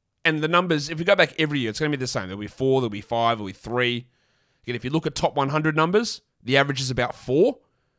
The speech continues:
to finish in the top one hundred. Three, I think it's three and a half to four that finish top one hundred for rookies. It's not a huge number whatsoever.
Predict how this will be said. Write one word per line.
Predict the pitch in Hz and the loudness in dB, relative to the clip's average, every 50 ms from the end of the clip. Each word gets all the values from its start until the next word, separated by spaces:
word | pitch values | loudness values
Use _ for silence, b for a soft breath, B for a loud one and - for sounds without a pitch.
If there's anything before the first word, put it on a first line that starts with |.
| _ _ _ _ _ | _ _ _ _ _
to | - | -12
finish | - 151 143 143 - 143 | -6 -6 -4 -4 -2 -2
in | |
the | 135 127 | -4 -2
top | - 147 131 | -2 -2 -2
one | 135 135 131 | -2 -2 -2
hundred. | 143 165 202 196 | -2 -4 -4 -4
Three, | - 147 147 135 | -2 0 0 0
I | 131 | 0
think | 127 160 151 | -2 -2 -4
it's | 131 123 - | -4 -4 -2
three | - 143 139 135 | 0 0 2 2
and | 131 | 2
a | 127 | 0
half | 123 131 127 123 - | 0 0 0 0 -2
to | - 127 | -4 -8
four | 113 - - 127 127 127 120 | -10 -6 -4 -2 0 0 0
that | 120 117 | -2 -4
finish | - 123 117 110 - | -6 -8 -8 -8 -6
top | - 131 - | -6 -6 -6
one | 117 113 107 | -6 -6 -6
hundred | 117 113 107 92 90 - _ _ _ _ _ _ _ _ | -6 -8 -8 -10 -14 -16 _ _ _ _ _ _ _ _
for | - 117 | -10 -8
rookies. | 107 107 110 - 95 92 90 - - _ _ _ _ _ | -6 -6 -8 -8 -12 -16 -16 -18 -20 _ _ _ _ _
It's | - 127 - - | -10 -8 -8 -6
not | 123 131 143 139 143 139 - 127 | -2 2 4 4 4 2 0 -2
a | 123 | -4
huge | 120 - - 123 123 127 123 113 110 | -4 -4 -8 -10 -8 -6 -6 -6 -6
number | 107 113 113 117 135 160 196 b b b b b | -8 -8 -4 -2 -2 -4 -4 b b b b b
whatsoever. | - 95 104 120 120 - - - 123 107 104 92 98 92 87 | -12 -6 -4 -4 -4 -4 -4 -2 -2 0 0 -2 -4 -6 -10